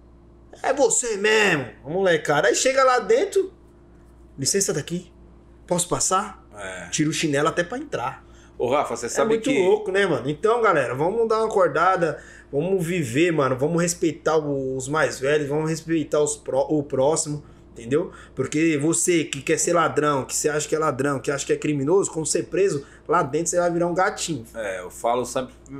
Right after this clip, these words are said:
Speaker 2: pro meu filho assim, tenho três filhos homens, né, meu? Quando eu falo alguma coisa que altera a voz, eu falo, "Ó, pera aí, o negócio é o seguinte, você sabe que eu não vou fechar a mão e dar um soco na sua boca,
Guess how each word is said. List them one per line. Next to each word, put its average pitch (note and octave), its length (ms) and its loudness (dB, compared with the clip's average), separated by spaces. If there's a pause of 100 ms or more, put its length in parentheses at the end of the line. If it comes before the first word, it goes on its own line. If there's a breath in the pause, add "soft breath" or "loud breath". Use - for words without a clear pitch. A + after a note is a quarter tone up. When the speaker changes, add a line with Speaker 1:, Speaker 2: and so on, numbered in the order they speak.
Speaker 2:
pro B2+ 120 -10
meu B2+ 200 -6
filho C3 280 -6
assim, B2 240 -8
tenho A#2 200 -8
três D3+ 480 -2
filhos D3+ 300 -4
homens, A2 340 0
né, A2+ 120 -6
meu? F2+ 200 -10 (640 loud breath)
Quando A#2 160 -2
eu A#2 40 -2
falo C#3+ 220 0
alguma D3+ 240 -2
coisa C#3+ 240 -2
que C#3+ 100 -4
altera C3+ 300 2
a B2+ 40 4
voz, C3+ 140 0
eu C3 80 -4
falo, B2+ 180 2
"Ó, A2 40 2
pera C3+ 220 0
aí, B2 100 0
o A2+ 40 -4
negócio A2+ 320 -4
é B2+ 40 -4
o - 20 -10
seguinte, A2+ 500 -12 (440 loud breath)
você G#2+ 380 -2
sabe D3 280 -2
que - 160 -12
eu C#3+ 120 0
não F3 120 -6
vou C3+ 120 -4
fechar A#2+ 320 -4
a - 20 0
mão A#2+ 180 -6
e C3 60 -6
dar B2+ 80 -2
um B2+ 100 -4
soco A#2+ 320 -12
na A2+ 120 -16
sua G2+ 200 -6
boca, F2+ 400 -16